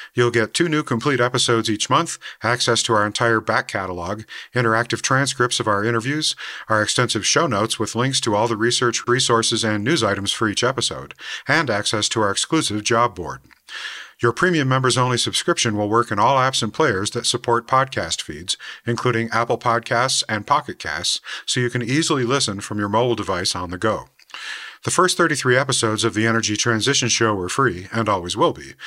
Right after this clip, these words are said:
so if you want to see what our full shows contain, feel free to check those out. Then we hope you'll become a member and support our show.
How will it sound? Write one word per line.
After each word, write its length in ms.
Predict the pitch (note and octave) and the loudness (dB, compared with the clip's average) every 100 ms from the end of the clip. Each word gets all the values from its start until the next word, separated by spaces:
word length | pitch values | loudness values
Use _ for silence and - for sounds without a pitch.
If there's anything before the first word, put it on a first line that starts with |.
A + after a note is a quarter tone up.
| - - - | -14 -10 -2
so 180 | B2+ | 0
if 100 | A#2 | 2
you 80 | A2 | 0
want 200 | A2 D#3 | 0 0
to 60 | D3+ | 0
see 180 | D3+ C3+ | 0 2
what 160 | A#2 | 2
our 80 | A2+ | 2
full 200 | - B2 | 2 0
shows 320 | - A#2 G#2+ | 2 2 0
contain, 500 | - G2+ C#3+ D3+ D#3 - - | -2 -2 -2 -2 -4 -10 -10
feel 180 | - F3+ | 0 0
free 220 | - B2 | 4 2
to 80 | B2 | 4
check 240 | B2+ A2+ | 2 2
those 200 | A2+ A2 | 0 2
out. 220 | B2+ - - _ - - - | 0 -2 -6 _ -16 -16 -6
Then 140 | C3 A2 | 0 2
we 80 | A2 | 2
hope 240 | D3+ - | 2 2
you'll 80 | - | -2
become 240 | A#2 A#2 | 0 2
a 80 | G#2+ | 2
member 380 | A#2+ B2 F#2+ G2 | 2 0 -2 -2
and 200 | A#2 A2+ | -2 0
support 340 | B2 A#2 F#2 | -2 -2 -2
our 120 | E2 | -2
show. 320 | - - G#2+ | 0 2 0